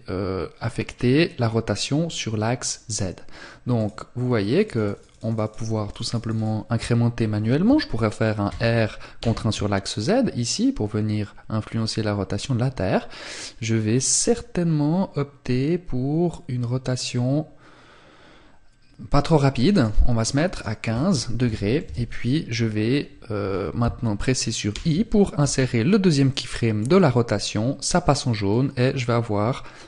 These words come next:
euh, au même temps que, euh, le zoom sur la Terre, la rotation de la Terre.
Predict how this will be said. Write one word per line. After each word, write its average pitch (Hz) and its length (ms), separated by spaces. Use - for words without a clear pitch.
euh, 92 240
au 139 100
même 151 220
temps 151 240
que, 131 400
euh, 107 100
le 131 160
zoom 139 300
sur 120 180
la 117 140
Terre, 131 420
la 156 380
rotation 139 500
de 104 80
la 101 80
Terre. - 300